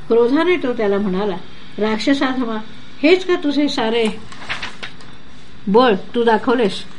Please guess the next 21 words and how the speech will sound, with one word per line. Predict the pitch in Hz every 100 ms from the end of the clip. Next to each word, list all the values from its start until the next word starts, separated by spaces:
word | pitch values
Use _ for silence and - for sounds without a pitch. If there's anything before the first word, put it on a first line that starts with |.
| - -
माझ्याहून | 214 214 202 247 269
तू | 277
कितीतरी | 294 294 277 339 330 311
शक्तिहीन | - 247 - 247 240 226
आहेस, | 190 165 - - - - -
उगीच | 262 330 359
वल्गना | 254 214 214 240
करतोस. | 233 196 185 170 - - - -
ही | 247 262
तुझी | 233 247
गदा | 233 226 247 277 - - -
बाणाने | 220 254 277 359 349
फुटून | 277 262 302 277
भूमीवर | 190 196 233 233
पडली. | 196 170 175 175 - - - -
फुशारकी | 254 247 330 370 359
मारणाऱ्या | 277 240 254 294 277
तुझ्याच | 226 220 285 269
आत्मविश्वासाचा | 202 226 262 233 208 226 233 233 226 185 185 - -
तिने | 226 233
घात | 202 170